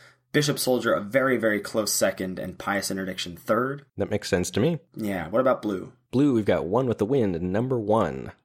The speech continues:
Speaker 2: Water Trap Weaver, number two, and a nod to Dirtle in number three, Sailor of Means.
Speaker 1: Yeah, that feels right. I, I like, I like my boy Sailor of Means. In red,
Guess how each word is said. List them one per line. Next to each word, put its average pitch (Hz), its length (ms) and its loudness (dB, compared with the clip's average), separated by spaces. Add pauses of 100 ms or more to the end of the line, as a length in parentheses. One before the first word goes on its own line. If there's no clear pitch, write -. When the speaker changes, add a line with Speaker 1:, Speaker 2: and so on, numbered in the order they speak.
(140)
Speaker 2:
Water 113 240 2
Trap 120 300 0
Weaver, 113 380 2
number 104 340 0
two, 185 480 0
and 104 160 2
a 95 40 2
nod 104 360 2
to 104 80 0
Dirtle 165 520 2
in 107 140 -2
number 92 200 2
three, 160 400 -2 (100)
Sailor 147 480 2
of 120 180 0
Means. 85 600 -4 (240)
Speaker 1:
Yeah, 135 200 2
that 160 180 2
feels 170 240 2
right. 92 280 0
I, 139 100 -6
I 143 160 -4
like, 139 280 -2
I - 40 2
like 156 200 2
my 98 80 -4
boy 95 180 -2
Sailor 92 340 -4
of 87 100 -12
Means. 90 400 -18 (400)
In 143 180 0
red, 165 480 2